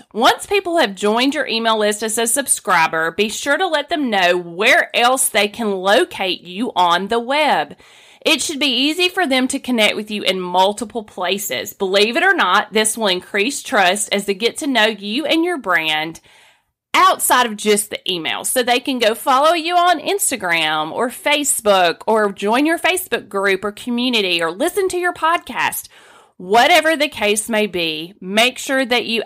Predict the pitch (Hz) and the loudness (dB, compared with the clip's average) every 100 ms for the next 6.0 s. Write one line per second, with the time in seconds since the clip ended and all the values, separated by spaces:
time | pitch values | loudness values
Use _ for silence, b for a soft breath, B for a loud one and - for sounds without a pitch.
0 | - 349 622 - - _ - 175 160 165 | 2 2 2 -4 -8 _ -6 -4 -4 -6
1 | 190 208 b b - 320 294 285 269 - | -8 -10 b b -2 2 2 2 0 -2
2 | 285 254 226 208 208 190 185 - 185 165 | 0 2 2 0 -4 -4 -4 -4 -4 -2
3 | 170 165 160 160 - 185 175 - 147 107 | -2 -2 -4 -4 -4 0 0 -2 -6 -6
4 | - 262 - - - _ - 160 180 202 | -4 -2 -2 -4 -12 _ 0 2 2 0
5 | 320 214 175 - 247 220 214 202 214 | 0 2 2 0 -4 -4 0 0 0